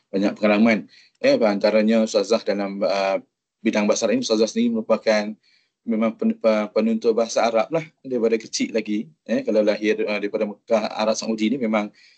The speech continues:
bahasa Ibunda lah. Kan? Ah, jadi Ustazah merupakan, ah, pensyarah di Jabatan Bahasa Arab dan Linguistik Universiti Malaya, ah, di Fakulti Bahasa dan Linguistik. Okey, jadi Ustazah sangat banyak pengalaman dalam, ah, pengajaran bahasa Arab ni,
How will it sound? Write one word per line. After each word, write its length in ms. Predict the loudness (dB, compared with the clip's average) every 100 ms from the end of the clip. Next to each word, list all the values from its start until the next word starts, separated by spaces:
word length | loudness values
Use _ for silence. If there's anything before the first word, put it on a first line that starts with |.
| _ -2
bahasa 400 | 0 0 0 0
Ibunda 480 | 0 0 2 2 0
lah. 60 | -8 _ _ _
Kan? 160 | 0 0 -2
Ah, 80 | -4
jadi 400 | -2 0 2 0 -2 _ _ _
Ustazah 320 | -10 -2 0 2
merupakan, 600 | -2 0 0 2 0 0 -6 -4
ah, 320 | -2 0 -2
pensyarah 400 | -4 -2 -2 -4
di 240 | -6 -4
Jabatan 480 | 0 -2 0 -4 -2
Bahasa 320 | -4 -2 -2
Arab 240 | 2 0 0
dan 160 | -4
Linguistik 640 | -2 0 0 -2 0 0 -2
Universiti 240 | -6 -4
Malaya, 560 | -2 0 2 2 2 -4 _ _ _ _ -6
ah, 480 | -2 0 0 -2 -2
di 80 | -2
Fakulti 480 | -2 -2 -2 -2 -2
Bahasa 400 | -2 0 0 0
dan 160 | -2
Linguistik. 480 | -4 -4 -2 -2 -4 _ _ _ _ _ _ _ -6
Okey, 160 | 0
jadi 260 | 2 2 0
Ustazah 240 | 0 0
sangat 300 | 0 0 0
banyak 240 | 0 0 -2
pengalaman 480 | -4 0 0 0 0
dalam, 220 | 0 -2 -8 _ _ _ -4
ah, 260 | -2 -2 -4
pengajaran 460 | -4 -2 0 2 0
bahasa 180 | -2 -2
Arab 160 | -2 -2
ni, 240 | -2 -4